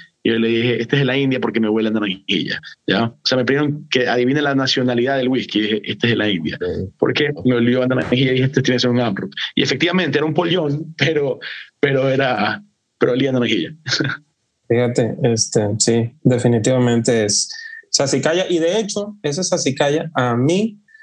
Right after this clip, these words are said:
Speaker 3: me hizo experimentar más en tema de, de finish o maduración en barricas de vino. Por eso di con, con Granaramaco y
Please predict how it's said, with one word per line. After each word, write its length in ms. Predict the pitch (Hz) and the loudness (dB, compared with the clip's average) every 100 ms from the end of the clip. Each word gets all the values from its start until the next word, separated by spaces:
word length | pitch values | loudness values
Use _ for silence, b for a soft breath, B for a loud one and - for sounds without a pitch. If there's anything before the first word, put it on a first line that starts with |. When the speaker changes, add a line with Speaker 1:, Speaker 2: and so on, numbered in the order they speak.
| B _ | B _
Speaker 3:
me 300 | - 143 139 143 | 0 2 2 2
hizo 520 | 147 147 175 180 175 | 0 0 0 0 0
experimentar 1080 | - 151 - 139 139 131 120 143 165 180 170 - - | -2 -2 0 0 2 0 0 0 0 0 -4 -8 -4
más 520 | 143 143 165 196 196 - | 0 0 2 0 -2 -2
en 300 | 143 135 135 | 0 0 0
tema 320 | 143 156 165 | 0 0 0
de, 300 | 147 127 120 | 0 -2 -2
de 280 | 131 127 120 | 0 0 0
finish 440 | - 156 175 165 | 0 2 0 0
o 60 | 143 | 0
maduración 680 | 131 123 117 117 143 151 - | 0 0 0 -2 -2 -4 -6
en 500 | - 131 127 123 120 | -2 0 2 2 2
barricas 500 | 113 117 127 151 139 - | 2 0 0 0 0 0
de 140 | 127 | 2
vino. 380 | 123 190 170 - B B B _ | 2 2 0 -2 B B B _
Por 140 | - 139 | -2 0
eso 180 | 135 156 | 2 2
di 140 | 151 | 2
con, 360 | 151 165 143 - | 0 0 -2 -2
con 360 | 135 131 123 | -2 0 0
Granaramaco 840 | 120 123 117 123 156 165 170 165 170 | 0 0 0 0 -2 -2 -2 -2 -2
y 140 | 139 | -2